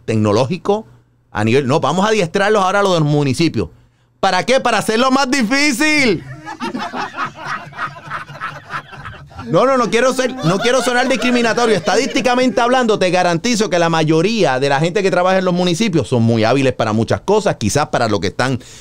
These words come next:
eh, trabajando, son buenísimos en los municipios.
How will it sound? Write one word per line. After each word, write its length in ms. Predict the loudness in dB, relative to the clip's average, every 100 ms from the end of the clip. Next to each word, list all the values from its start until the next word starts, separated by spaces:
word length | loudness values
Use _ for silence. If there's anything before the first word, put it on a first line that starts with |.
| -20 -4
eh, 260 | 0 2 2
trabajando, 600 | 0 0 0 0 0 0
son 200 | 0 0
buenísimos 480 | 2 2 2 0
en 40 | 0
los 80 | 0
municipios. 560 | 0 0 0 -4 -6